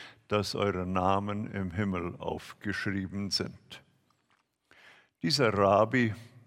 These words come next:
aus Nazareth kämmt mit seinen Leuten das ganze Land richtig durch.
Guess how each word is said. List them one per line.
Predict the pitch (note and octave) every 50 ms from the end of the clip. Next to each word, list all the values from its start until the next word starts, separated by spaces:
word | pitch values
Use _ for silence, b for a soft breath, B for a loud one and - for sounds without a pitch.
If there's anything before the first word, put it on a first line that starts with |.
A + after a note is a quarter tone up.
| B B B B B B B
aus | - - G2 G2+ - - -
Nazareth | G#2 G2 G2+ G#2+ A2+ A2 - - - A#2+ G#2+ G#2 G#2+ G2+ G2+ - - - - - -
kämmt | C3 A#2+ B2 C3+ C3+ C3 - - -
mit | A2+ A2+ G#2+ -
seinen | - - A2 G#2+ A2+ A2 A2+ A2 G#2
Leuten | G2+ G2+ G#2 A2 G#2+ - A#2 G#2 F#2+
das | G2+ G2+ G2+ - -
ganze | - A2+ A#2+ B2+ A2+ - B2 G#2
Land | G2 F#2+ F#2+ G2+ A2 A2 G#2 - - - - -
richtig | G2+ G2+ A2+ A#2 G#2+ - - - - A2+ G#2 - - - -
durch. | G2 E2+ - - - - - - - -